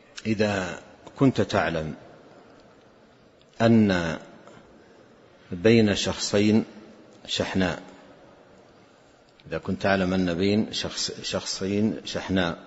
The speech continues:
وتنافر وألقى الشيطان بينهم شيء من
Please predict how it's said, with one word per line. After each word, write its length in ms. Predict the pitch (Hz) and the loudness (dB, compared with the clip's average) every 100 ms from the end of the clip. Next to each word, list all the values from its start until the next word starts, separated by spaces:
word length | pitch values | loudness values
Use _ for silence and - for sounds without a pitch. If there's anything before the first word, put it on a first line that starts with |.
| - - - | -20 -20 -16
وتنافر 1080 | 92 87 85 80 62 - 98 95 85 - 73 - | -12 -8 -6 -6 -8 -4 0 0 -2 -4 -8 -2
وألقى 520 | 101 98 - 95 90 | 0 0 0 0 0
الشيطان 640 | - - 95 92 101 95 | -4 -4 -4 -2 0 0
بينهم 340 | 87 95 92 87 | 0 0 0 -2
شيء 400 | - 107 117 123 - - - - - - - - - - - - - - - - | 0 2 2 0 -6 -20 -20 -20 -20 -20 -20 -20 -20 -20 -20 -20 -20 -20 -16 0
من 420 | 104 110 120 127 | 6 8 8 6